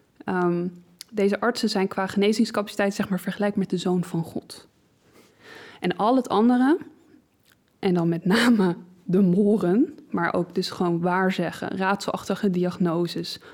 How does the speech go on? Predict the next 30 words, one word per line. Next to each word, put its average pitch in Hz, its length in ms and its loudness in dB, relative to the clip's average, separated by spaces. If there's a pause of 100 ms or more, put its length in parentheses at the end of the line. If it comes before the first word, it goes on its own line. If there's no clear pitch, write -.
(180)
verboden 190 520 2
remedies, 180 520 2
dat 196 320 -4
is 214 180 2
niet 202 240 4
oké. 170 460 -2
Dat 196 240 -2
is 196 120 -4
niet 226 380 2 (200)
wat 185 300 -4
we 190 60 -8
toestaan 160 560 -4 (140)
in 190 100 -4
het 165 120 -2
leven. 151 400 -4 (680)
En 180 280 2 (520)
alleen 196 440 4
getrainde 226 500 2
doktoren 208 540 0
hebben 180 200 0
de 185 60 0
mogelijkheid 180 340 -2
om 180 80 -2
je 175 60 -2
te - 80 -20
genezen. - 420 -10
Dat 208 200 -2
is 208 100 -2
de 190 80 -2
boodschap, - 360 -6